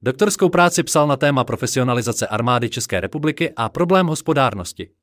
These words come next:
Má za sebou praxi jak v armádě, tak na ministerstvu obrany. Vojtěch Razima byl zpravodajským důstojníkem Bezpečnostní informační služby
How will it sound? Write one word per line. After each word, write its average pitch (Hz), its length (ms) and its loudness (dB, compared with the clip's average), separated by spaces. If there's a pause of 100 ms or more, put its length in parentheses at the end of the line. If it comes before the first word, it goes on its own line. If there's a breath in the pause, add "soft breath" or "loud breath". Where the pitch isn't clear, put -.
Má 113 220 -2
za 113 100 -4
sebou 117 280 -2
praxi 113 340 -2
jak 123 180 -2
v - 40 -20
armádě, 135 440 0
tak 120 180 -6
na 98 100 -4
ministerstvu 123 560 -4
obrany. 98 460 -4 (1200)
Vojtěch 160 320 0
Razima 156 360 2
byl 151 140 4
zpravodajským 147 680 0
důstojníkem 135 580 -2
Bezpečnostní 127 600 -6
informační 123 520 -4
služby 135 400 -4